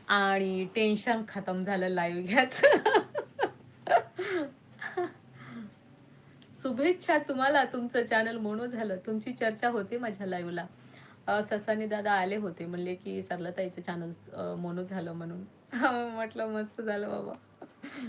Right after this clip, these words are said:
लय भारी फॉर्म्युला भेटला म्हटलं सरला ताईला, ढिंचाक. <laughs> No tension,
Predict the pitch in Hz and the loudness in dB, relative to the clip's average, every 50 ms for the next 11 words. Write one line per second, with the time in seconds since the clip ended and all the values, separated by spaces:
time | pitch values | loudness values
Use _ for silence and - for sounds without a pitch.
0 | 208 190 - - 226 240 262 254 269 247 226 214 240 240 - - 240 240 240 240 | -8 -10 -8 -2 0 2 2 4 4 4 4 2 2 -2 -2 -2 -2 0 0 0
1 | 240 247 233 220 208 175 - 202 208 220 233 226 214 214 - 226 233 - 220 196 | 0 0 2 2 0 0 0 0 -2 0 0 -2 -4 -2 -4 -4 -2 -2 -2 0
2 | 214 214 208 208 214 214 214 220 220 220 - - - _ _ - - - - - | 0 0 0 0 0 0 2 2 0 0 -2 -6 -20 _ _ -20 -20 -20 -20 -20
3 | 233 208 196 214 214 220 226 214 - 208 202 - - - - - - - 381 330 | -16 -6 0 0 0 0 0 0 0 -2 -2 -2 -8 -8 -8 -2 4 8 10 10
4 | 247 - - 277 269 277 277 - - - - - - - - - - - - 381 | 10 10 10 8 8 8 8 4 -8 -20 -20 -20 -18 -18 -20 -16 -8 -2 2 4
5 | 370 359 320 247 208 175 180 185 - _ _ - - - - - _ - 226 233 | 4 4 2 0 -2 -4 -4 -8 -12 _ _ -20 -20 -20 -20 -16 _ -6 -4 -2
6 | 233 247 247 247 254 262 254 254 247 - 262 247 254 | 0 0 0 2 2 2 2 2 0 0 -2 -2 0